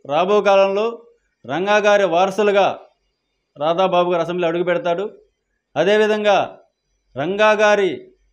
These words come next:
ఆశయాలను పుణికిపుచ్చుకున్న పవన్ కళ్యాణ్ గారు సీఎం తోటి అసెంబ్లీ అడుగు పెడతారు. గుర్తుపెట్టి ఛాలెంజ్,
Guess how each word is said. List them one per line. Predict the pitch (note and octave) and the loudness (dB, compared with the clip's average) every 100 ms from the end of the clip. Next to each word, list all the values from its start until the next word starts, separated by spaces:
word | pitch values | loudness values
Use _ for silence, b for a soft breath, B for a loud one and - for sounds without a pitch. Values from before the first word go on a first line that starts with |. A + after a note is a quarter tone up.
| _ | _
ఆశయాలను | C3+ G3 A3+ A#3+ A#3 A3+ A3+ F3+ A#2+ _ _ - | -2 0 0 0 2 0 -4 -10 -14 _ _ -10
పుణికిపుచ్చుకున్న | F#3 A#3 A3+ - A3 A#3 G3+ C3 - _ _ _ | -8 -6 -6 -8 -6 -6 -6 -10 -14 _ _ _
పవన్ | D#3 G3 | -8 -6
కళ్యాణ్ | G3+ G3+ G3+ G3 | -2 -2 -2 -2
గారు | F#3+ G#3 A#3 - _ _ _ | -2 -2 -8 -16 _ _ _
సీఎం | - G3+ B3 B3 | -14 -4 -2 0
తోటి | A#3 A3+ A3+ A3+ - _ - | 0 0 -2 -4 -10 _ -16
అసెంబ్లీ | D3+ G3+ F#3 | -12 -4 0
అడుగు | F#3+ | 0
పెడతారు. | F3+ E3+ E3 | 0 -4 -6
గుర్తుపెట్టి | D#3 F3 F3+ - F#3+ | -8 -8 -10 -2 0
ఛాలెంజ్, | G#3 G3 | 0 -2